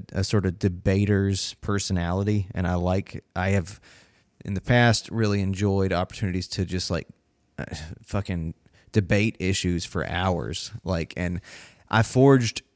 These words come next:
relationships with people who could bear that, and that was hard for some people 'cause some people can't bear that, you know. Some people cannot, when they hear that they he-, when they're exposed to an alternative position than their own, it really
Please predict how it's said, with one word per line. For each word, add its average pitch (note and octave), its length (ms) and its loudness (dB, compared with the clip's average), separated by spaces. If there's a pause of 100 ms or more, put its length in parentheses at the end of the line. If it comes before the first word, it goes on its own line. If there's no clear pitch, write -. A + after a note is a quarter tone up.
(100)
relationships A#2 880 4
with - 160 -8
people A2+ 320 2
who G#2 160 2
could F2+ 200 -4
bear G#2+ 320 2
that, E2 440 -4
and G2+ 180 0
that G#2 220 2
was F#2+ 560 -2 (1000)
hard A2 400 2
for G2 80 -2
some G2+ 260 0
people F2 300 -4
'cause E2+ 140 -6
some G2 140 -2
people F#2 220 -6
can't - 340 -4
bear F2 260 -4
that, D#2+ 240 -6
you F2+ 80 -4
know. E2 180 -4
Some G2 220 -2
people G2 240 -2
cannot, F#2 720 -4 (500)
when G#2 220 0
they G#2 360 2
hear G#2 480 0
that F#2 240 -4 (560)
they G2+ 140 2
he-, - 300 -4
when A#2 160 2
they're A2+ 220 4
exposed C#3+ 680 4
to B2 160 2
an A2+ 80 2
alternative A2 600 -2
position G#2 400 0
than G2 120 2
their F2+ 160 0
own, G2 220 2
it - 80 -6
really G#2 520 0